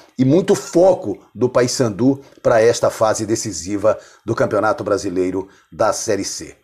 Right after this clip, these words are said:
Uma vitória que dá tranquilidade e é bom lembrar, no quadrangular que vem aí, teremos, além de público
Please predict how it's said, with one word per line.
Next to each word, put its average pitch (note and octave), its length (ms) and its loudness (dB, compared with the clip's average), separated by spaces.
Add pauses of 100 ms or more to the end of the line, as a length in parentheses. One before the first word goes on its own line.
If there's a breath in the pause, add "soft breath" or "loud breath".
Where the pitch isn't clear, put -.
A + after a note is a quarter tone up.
Uma G#2 100 -4
vitória A#2+ 440 -2 (240 soft breath)
que A#2+ 80 -8
dá E3 240 2
tranquilidade E3 840 0 (260 soft breath)
e D3 80 4
é D3+ 60 4
bom D#3 140 2
lembrar, B2+ 500 2 (200)
no C3 140 0
quadrangular D3 800 2
que - 100 -6
vem C#3+ 200 0
aí, F3 340 2 (260 loud breath)
teremos, B2 720 0 (260)
além B2+ 280 2
de F#3 140 2
público A#3 760 2